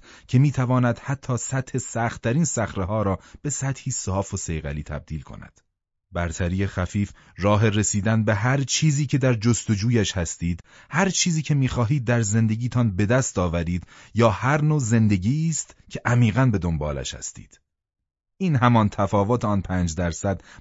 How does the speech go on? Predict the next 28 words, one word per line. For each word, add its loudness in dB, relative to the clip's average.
با 4
بقیهٔ 4
مردم -2
است. -12
آنها 4
می‌دانند 4
چگونه 2
از 0
برتری 2
خفیف -4
استفاده -4
کنند -2
تا 4
به 2
آنچه 4
می‌خواهند -2
برسند. -6
نه، 0
اجازه 0
دهید 2
کمی 2
این 4
جمله 2
را 0
اصلاح -2
کنم. -14
آنها -2
می‌دانند 0